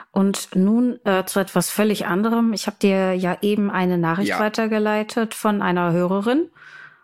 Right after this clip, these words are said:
Speaker 1: Und die würde ich kurz vorlesen.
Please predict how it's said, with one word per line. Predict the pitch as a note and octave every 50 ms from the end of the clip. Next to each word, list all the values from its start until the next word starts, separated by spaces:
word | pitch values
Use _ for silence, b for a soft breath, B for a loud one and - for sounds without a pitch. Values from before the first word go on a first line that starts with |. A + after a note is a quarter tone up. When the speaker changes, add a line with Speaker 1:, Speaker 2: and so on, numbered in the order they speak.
| B B _
Speaker 1:
Und | - A3 G#3+ A3 A3 - - -
die | - G#3 G3+ G#3 G#3 G3
würde | G#3+ A3 A3+ G#3+ A3
ich | G#3+ -
kurz | - - A3+ A3 - -
vorlesen. | - - - - - G3 F#3 F3 E3 D3+ D#3 C#3 D3+ - D3 D#3 -